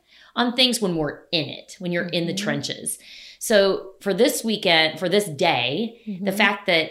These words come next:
Speaker 1: or anytime, I think anytime that I'm able, even coming to join you here, it's just you and I, but I'm able to step away from all the things that are swirling in my head, all those, that big things to do list, or,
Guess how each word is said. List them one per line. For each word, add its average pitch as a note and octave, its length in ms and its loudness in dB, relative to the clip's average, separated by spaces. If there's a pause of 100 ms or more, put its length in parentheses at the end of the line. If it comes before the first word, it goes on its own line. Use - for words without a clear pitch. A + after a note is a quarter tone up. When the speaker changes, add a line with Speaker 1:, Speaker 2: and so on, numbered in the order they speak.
Speaker 1:
or G#3 260 4
anytime, F#3+ 560 0
I A3+ 60 -4
think G#4 200 -2 (120)
anytime B3+ 540 0
that F#3+ 80 0
I'm F#3 180 -2
able, G3 360 -2
even G4 280 2
coming B3+ 380 0
to A3 120 -4
join F#3+ 460 -2 (100)
you E3 640 -4
here, - 460 -10 (340)
it's G#3+ 220 2
just A3+ 360 4
you G3 140 0
and E3 120 0
I, C#3+ 340 -4 (320)
but G3 100 4
I'm G#3+ 200 4
able G#3+ 220 2
to G3 160 -8
step - 380 -2
away E3 680 -2 (200)
from G3 120 -4
all G#3 180 4
the G#3+ 120 2
things G3 260 0
that F3+ 200 0
are D#3 480 2 (360)
swirling G3 640 -2
in F3+ 80 -2
my E3+ 120 -2
head, D3+ 380 -2
all F3 180 0
those, E3+ 360 0
that - 440 -4
big C#4 220 2
things G3+ 440 0
to E3+ 160 -4
do D#3 240 0
list, - 380 -8
or, F3 200 -4